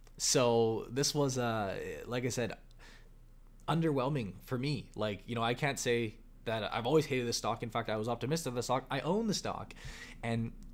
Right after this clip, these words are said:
you know, in fairness, it did go on its runs. So Disney has had some nice opportunities to trim profits, to make some gains. Basically, this is a five-year chart where they had a, a nice spike, but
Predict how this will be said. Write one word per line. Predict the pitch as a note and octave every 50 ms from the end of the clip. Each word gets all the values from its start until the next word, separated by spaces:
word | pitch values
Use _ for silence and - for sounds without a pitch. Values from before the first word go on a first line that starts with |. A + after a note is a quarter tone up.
| - - -
you | B2+
know, | A2+ A2
in | A2+
fairness, | A2+ - C#3+ D3+ D#3+ E3+ D#3+ C3+ - - - -
it | - C3 A2+ A2
did | - B2 D3 E3
go | E3 F3 D#3+ -
on | B2+ C3+ A#2+
its | G#2 - -
runs. | F#2 G2 G2 G2+ G#2 F#2 - A#2 - -
So | - - - A2
Disney | A2 B2 A#2 C3+ B2 A2
has | - - A2 A2 B2 B2 A#2 - - - - - - -
had | - - A#2 A2+ A#2+ -
some | - A2+ A#2
nice | A#2 A#2 - -
opportunities | G#2 G#2+ - - - - A#2 A#2 A#2 B2 B2 A#2+ - -
to | - G2+
trim | - - A2+ G2+ G#2
profits, | - - A#2+ A#2+ A#2+ - C3 C3 - -
to | - G2+
make | G2+ G2+ G#2 -
some | - G#2
gains. | G2 A#2+ A#2+ B2+ B2+ A#2+ A#2 - - - - - - - - - - - - - - - - - - - - - -
Basically, | C3+ C3 C3 - B2+ A2+ B2 A#2
this | A2 A#2 A2+
is | A#2 A#2
a | A2+
five-year | - - F2+ G#2 G#2+ G#2+ A2 G#2+
chart | - - - G2 G2 - -
where | G#2+ G#2
they | E2 G2 -
had | - - - B2 A2+ B2+ D3+ D3 C#3+
a, | B2 A2 G#2+ - G#2+
a | G#2+
nice | G#2+ G#2+ G#2 B2 C#3 - - - -
spike, | - - - - D3 D#3 B2+ A2+ G#2 - - - - - - - - - - - -
but | - A#2 A#2 - A#2+ A2+ -